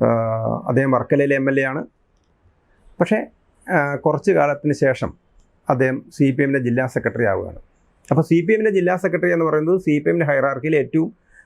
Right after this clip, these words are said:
ആ, ശക്തനായ ഒരു, ആ, ഒരു, ഉം, വക്താവിൻ്റെ അല്ലെങ്കിൽ ശക്തമായ ഒരു പോസ്റ്റാണ് സി പി എം ജില്ലാ സെക്രട്ടറി. പ്രത്യേകിച്ച് തിരുവനന്തപുരം ജില്ലാ സെക്രട്ടറി ഭരണ ആസ്ഥാനത്തെ തിരുവനന്തപുരം ജില്ലാ സെക്രട്ടറി എന്ന് പറയുന്നത് വലിയൊരു പോസ്റ്റാണ്.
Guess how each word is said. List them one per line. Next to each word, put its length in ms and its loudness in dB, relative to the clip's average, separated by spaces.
ആ, 120 2
ശക്തനായ 680 0
ഒരു, 340 0
ആ, 40 2
ഒരു, 640 0
ഉം, 300 -2
വക്താവിൻ്റെ 440 2
അല്ലെങ്കിൽ 300 2
ശക്തമായ 560 0
ഒരു 160 0
പോസ്റ്റാണ് 440 0
സി 180 -2
പി 100 -2
എം 120 2
ജില്ലാ 220 2
സെക്രട്ടറി. 360 -6
പ്രത്യേകിച്ച് 680 0
തിരുവനന്തപുരം 380 2
ജില്ലാ 220 2
സെക്രട്ടറി 380 -6
ഭരണ 360 0
ആസ്ഥാനത്തെ 580 0
തിരുവനന്തപുരം 500 0
ജില്ലാ 200 2
സെക്രട്ടറി 340 -2
എന്ന് 120 -2
പറയുന്നത് 360 0
വലിയൊരു 380 2
പോസ്റ്റാണ്. 440 -4